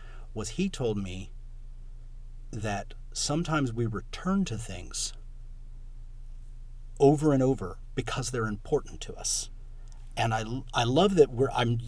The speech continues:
I'm kicking off this by returning to that idea, because I realize in talking about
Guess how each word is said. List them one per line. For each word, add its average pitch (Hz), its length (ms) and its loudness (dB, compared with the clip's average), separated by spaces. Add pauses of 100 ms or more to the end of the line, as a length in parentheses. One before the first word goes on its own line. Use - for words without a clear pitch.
I'm - 140 4
kicking 175 400 6
off 131 180 8
this 123 360 8 (180)
by 117 120 6
returning 123 640 2
to 123 120 2
that 104 180 2
idea, 104 480 4 (380)
because 139 380 2
I 131 60 6
realize 127 460 6
in 131 260 4
talking 160 480 2
about 110 520 2